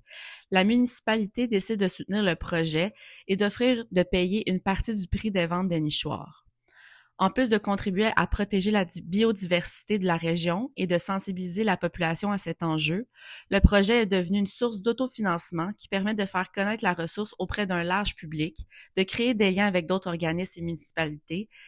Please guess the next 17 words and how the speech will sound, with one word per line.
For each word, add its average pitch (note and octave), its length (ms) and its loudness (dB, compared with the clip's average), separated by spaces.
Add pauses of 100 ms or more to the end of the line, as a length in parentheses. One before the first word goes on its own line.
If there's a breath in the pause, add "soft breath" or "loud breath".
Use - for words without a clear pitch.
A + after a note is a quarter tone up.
(140 loud breath)
et - 80 0
d'inclure G#3+ 400 2
des G3 100 0
personnes G#3+ 460 0
qui - 100 -4
ont F3 80 0
des E3+ 140 -2
travaux F#3+ 300 0
communautaires F3+ 600 0
à D3+ 80 0
faire E3+ 320 2
dans E3+ 140 0
le D#3+ 100 2
cadre F#3 240 -4
de E3+ 60 0
processus F3 560 -6
judiciaires. - 680 -8